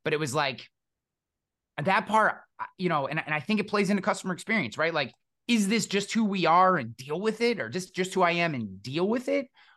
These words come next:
Or is it, "Hey, I'm gonna love myself because it's who I am today,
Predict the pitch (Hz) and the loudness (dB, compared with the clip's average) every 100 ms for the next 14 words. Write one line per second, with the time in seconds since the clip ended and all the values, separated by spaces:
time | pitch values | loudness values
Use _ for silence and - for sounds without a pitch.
0 | _ 185 196 196 180 165 175 - _ _ | _ 2 4 4 4 4 0 -2 _ _
1 | _ - 185 175 262 247 175 196 165 156 | _ -6 0 0 2 0 4 4 4 0
2 | 127 - 113 131 - 143 143 135 123 - | -2 -4 -4 -4 -8 -8 -4 -4 -4 -8
3 | 151 135 127 123 117 135 120 98 110 139 | -2 0 2 0 -4 -4 -4 -2 -4 -8